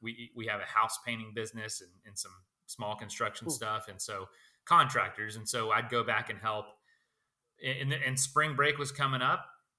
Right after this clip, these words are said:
Speaker 1: And, uh, it was kind of a later spring break. No, this wasn't spring break 'cause it was literally weeks before, uh, we, we left.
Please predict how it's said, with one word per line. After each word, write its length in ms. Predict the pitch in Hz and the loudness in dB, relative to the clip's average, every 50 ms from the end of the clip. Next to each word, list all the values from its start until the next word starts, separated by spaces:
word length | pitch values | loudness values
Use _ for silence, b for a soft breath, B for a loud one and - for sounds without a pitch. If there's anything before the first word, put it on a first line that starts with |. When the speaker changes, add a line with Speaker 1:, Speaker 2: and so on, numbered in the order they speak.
| _ _ - | _ _ -8
Speaker 1:
And, 320 | 131 120 117 113 110 107 113 | -6 -4 -4 -4 -4 -2 0
uh, 300 | 110 107 104 104 104 104 | 0 2 2 2 2 0
it 60 | 117 | 0
was 140 | 120 120 - | -2 -4 -4
kind 220 | - - 214 214 | -4 -4 -4 -4
of 80 | 156 113 | -4 -4
a 40 | 104 | -2
later 260 | 107 113 131 131 120 | -2 -2 -2 -2 -4
spring 300 | 120 - - 110 101 98 95 95 | -6 -6 -8 -10 -10 -10 -8 -8
break. 240 | 101 92 92 101 - - | -6 -6 -6 -8 -10 -8
No, 180 | 160 190 185 139 | -6 -4 -4 -2
this 180 | 135 143 135 - | -4 -4 -6 -6
wasn't 260 | 175 120 104 - - | -6 -6 -6 -8 -12
spring 300 | - - - 90 87 85 87 - | -14 -12 -12 -14 -14 -14 -16 -14
break 280 | 90 87 95 101 - | -12 -10 -10 -10 -12
'cause 120 | - 107 110 | -10 -8 -8
it 80 | 135 | -6
was 240 | 131 123 104 98 - - | -6 -6 -8 -8 -8 -6
literally 420 | 120 170 202 139 104 92 92 92 87 90 | -4 -2 -2 -2 -4 -6 -8 -12 -12 -8
weeks 340 | 101 123 123 135 - - - | -6 -6 -6 -6 -6 -8 -10
before, 600 | - - - - - - 104 95 92 85 85 - _ _ _ _ _ _ _ _ _ _ _ - 101 | -10 -12 -18 -20 -18 -16 -12 -10 -10 -10 -10 -12 _ _ _ _ _ _ _ _ _ _ _ -6 -4
uh, 380 | 95 95 92 90 90 90 87 87 - _ _ _ _ 127 | -2 -2 -2 -2 -4 -6 -8 -10 -14 _ _ _ _ -18
we, 320 | 113 107 101 95 104 - - | -14 -12 -12 -12 -12 -12 -10
we 100 | 110 104 | -10 -8
left. 540 | 98 104 123 160 151 110 107 - - - | -4 0 2 2 2 2 0 -2 -6 -14